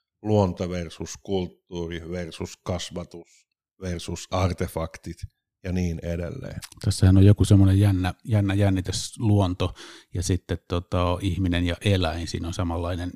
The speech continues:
Speaker 2: jännite, että ihminen toisaalta on eläin ja toisaalta ei ole eläin. Ihminen on, on eläin silloin, kun tutkitaan vaikka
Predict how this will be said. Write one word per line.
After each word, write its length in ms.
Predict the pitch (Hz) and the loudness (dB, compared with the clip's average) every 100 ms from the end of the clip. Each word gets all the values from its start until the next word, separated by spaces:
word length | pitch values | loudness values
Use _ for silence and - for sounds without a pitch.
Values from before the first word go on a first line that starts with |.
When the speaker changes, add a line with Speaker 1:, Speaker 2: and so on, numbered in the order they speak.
| - | -6
Speaker 2:
jännite, 480 | 98 87 85 90 85 | -4 -2 -4 -6 -8
että 240 | 87 - - | -8 -10 -4
ihminen 380 | 85 90 85 | -2 -2 -4
toisaalta 460 | 82 90 - 87 - - | 0 0 0 -4 -6 2
on 260 | 113 107 - | 4 4 2
eläin 360 | 104 98 98 | 2 2 2
ja 80 | 95 | 2
toisaalta 480 | 104 95 104 98 107 | 2 0 0 -2 0
ei 260 | 110 90 82 | 2 2 -2
ole 80 | 78 - | -10 -12
eläin. 340 | 80 90 104 | -14 -12 -8
Ihminen 320 | 101 92 92 101 | -4 0 2 4
on, 140 | 107 - | 2 2
on 240 | 127 120 - | 6 6 6
eläin 300 | 101 98 92 | 2 4 2
silloin, 280 | 101 101 95 | 0 0 0
kun 120 | 90 - | -4 -4
tutkitaan 480 | 98 - 90 87 90 | -6 -4 -4 -4 -2
vaikka 340 | 87 - | -4 -2